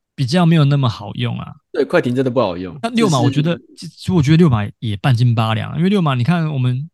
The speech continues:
Speaker 1: Jaren Smith，那个 Isaiah Jackson，
Speaker 2: 应该说，
Speaker 1: 然后 Nembhard
Speaker 2: 应该是后段班你要捡，
Speaker 1: 那几支
Speaker 2: 捡这两队的球员不好捡。
Speaker 1: 嗯，对，就是你常常会觉得说，你常常会捡到的时候，就是你会看到他，他们有打出来的话，的时候去捡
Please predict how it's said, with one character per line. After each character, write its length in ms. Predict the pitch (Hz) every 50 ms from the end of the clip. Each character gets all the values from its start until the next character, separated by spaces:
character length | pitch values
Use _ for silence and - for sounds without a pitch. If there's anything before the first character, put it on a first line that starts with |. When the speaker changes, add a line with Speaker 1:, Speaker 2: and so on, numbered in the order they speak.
| _ _
Speaker 1:
Jaren 500 | - 220 214 214 220 226 226 220 220 202
Smith， 800 | - - 202 196 214 214 180 - - 196 190 185 185 175 165 170 -
那 140 | - 214 190
个 200 | 175 180 175 170
Isaiah 200 | 156 196 196 202
Jackson， 560 | 160 190 196 196 - - 180 165 160 147 143 - _ _ _ -
Speaker 2:
应 100 | 233 233
该 120 | 247 254
说， 200 | - - 262 -
Speaker 1:
然 20 | -
后 80 | 175
Nembhard 180 | 165 160 147 -
Speaker 2:
应 40 | 131
该 80 | 247 247
是 100 | 254 262
后 220 | 247 254 240 208
段 240 | 175 202 190 180 160
班 220 | 165 165 170 165
你 60 | 147
要 120 | 147 156 160
捡， 240 | 156 - 127 104 98
Speaker 1:
那 60 | 82
几 60 | -
支 40 | - _ _
Speaker 2:
捡 220 | - 123 107 101
这 160 | 101 156 156
两 180 | 139 120 104 101
队 140 | 107 131 120
的 100 | 113 107
球 200 | - - 98 98
员 120 | 95 92 92
不 120 | - 135
好 160 | 123 135 131 123
捡。 180 | 117 110 - -
Speaker 1:
嗯， 100 | - _ _ _ _ _ _ _
对， 160 | - 185 165
就 140 | 131 - 214
是 260 | - 208 220 214 - - _ _ _
你 100 | - 170
常 120 | 151 - 208
常 140 | 220 214
会 80 | 202 226
觉 100 | 170 170
得 120 | 180 180
说， 100 | 151 156 -
你 80 | 196
常 120 | 147 - 180
常 100 | 185 180
会 320 | 196 190 185 175 175 160 - _ _
捡 180 | - - 135 123
到 140 | 147 180 175
的 100 | 151 135
时 140 | 113 131 135
候， 240 | 135 143 143 139
就 100 | 127 -
是 240 | 160 165 180 170 180 -
你 140 | - 175 139
会 80 | 156 156
看 120 | - 180
到 60 | 180
他， 300 | 170 147 165 165 170 175
他 100 | 175 -
们 160 | 175 175 160 147
有 80 | 143
打 140 | 131 117 110
出 100 | 117 147
来 100 | 143 123
的 140 | 117 113 110
话， 140 | 117 131 - _ _ _ _
的 100 | - 127
时 100 | 113 127
候 60 | 131 127
去 80 | 131
捡 260 | 120 - - 120 107